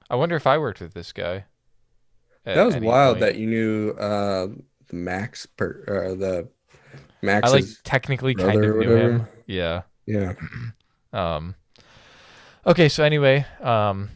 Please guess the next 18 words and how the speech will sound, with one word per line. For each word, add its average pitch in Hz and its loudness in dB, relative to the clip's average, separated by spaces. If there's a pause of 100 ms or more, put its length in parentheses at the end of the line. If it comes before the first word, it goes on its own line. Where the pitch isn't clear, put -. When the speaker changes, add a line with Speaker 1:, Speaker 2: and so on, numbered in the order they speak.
(340)
Speaker 1:
I'd 120 0
close 131 0
up, 117 0
uh, 87 4
Magic 104 -6
Kingdom 113 0
with 95 -4 (1120)
a, 90 0
uh, 73 2 (600)
good 127 2
old-fashioned 123 2 (1040)
little 104 2
trip - -2
to, 95 -2 (1200)
where 156 -2
would 151 2
I 107 6
end? 76 -4